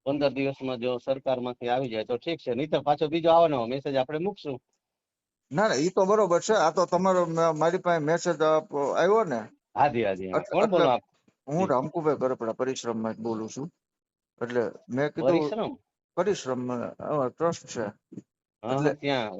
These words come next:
Speaker 1: રાજકોટ કે
Speaker 2: ના,
Speaker 1: રામપેડા?
Speaker 2: ના, સુરેન્દ્રનગર અમારે.
Speaker 1: સુરેન્દ્રનગર,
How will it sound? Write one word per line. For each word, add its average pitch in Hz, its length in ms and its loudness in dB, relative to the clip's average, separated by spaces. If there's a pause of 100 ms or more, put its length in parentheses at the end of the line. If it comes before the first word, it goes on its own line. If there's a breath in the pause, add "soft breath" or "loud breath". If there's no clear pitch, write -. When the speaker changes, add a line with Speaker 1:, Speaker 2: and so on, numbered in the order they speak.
(140)
Speaker 1:
રાજકોટ 139 460 0
કે - 160 0
Speaker 2:
ના, 226 180 6
Speaker 1:
રામપેડા? 190 400 -2
Speaker 2:
ના, 175 180 4
સુરેન્દ્રનગર 147 760 2
અમારે. 113 300 -6 (140)
Speaker 1:
સુરેન્દ્રનગર, 95 840 -10